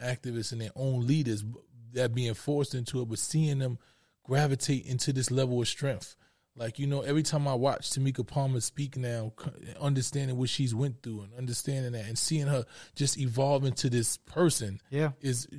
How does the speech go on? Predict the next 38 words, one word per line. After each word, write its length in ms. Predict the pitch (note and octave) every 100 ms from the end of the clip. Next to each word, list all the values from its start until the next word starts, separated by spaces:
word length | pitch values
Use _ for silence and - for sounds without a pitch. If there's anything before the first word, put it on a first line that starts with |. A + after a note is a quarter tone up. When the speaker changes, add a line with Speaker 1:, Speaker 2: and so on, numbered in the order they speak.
| C3+ C3
Speaker 1:
even 260 | - D#3 D#3
Sabrina 400 | - C3 D#3 D3+
Fulton, 400 | - F3+ E3 C#3+
like, 140 | C3
watching 580 | A2+ C3 D#3 - C#3 B2
them 380 | B2 C#3+ C3+ B2 A2
evolve 600 | C#3 B2+ A#2 D3 D3+ C3+
Speaker 2:
Mm. 60 | F#2+ - _
Speaker 1:
into 300 | C3+ C3 -
what 180 | C3+ B2+
they 180 | B2+ A#2+
are. 260 | C#3+ C#3+ A2+
It's 100 | B2
just, 220 | C3+ A#2+ -
it's, 260 | C3 - - _ _ -
it's, 320 | C#3+ - - - _ _ _ _
it's 160 | C3+ B2+
for 120 | C#3+
me, 240 | C3+ F3 D#3
that's, 300 | C#3+ C#3 B2
like, 240 | B2+ A2+
that's 240 | C3+ C#3+
one 140 | C#3 B2+
of 60 | A2
the 60 |
joys, 400 | G#2+ C3 C3 A2+
watching 400 | A#2+ C#3 - B2+ - - _
young 280 | A2+ D3+ C#3+
kids, 580 | - D3 B2 G2+ - -
like, 320 | A#2 A#2+ A#2
when 240 | A#2 A2+
I 80 | A#2+
go 140 | C3 C#3
to 80 |
these 180 | C3 C3
schools 600 | - - D3+ D3 B2+ A2+
and 120 | A#2
I'm, 140 | A2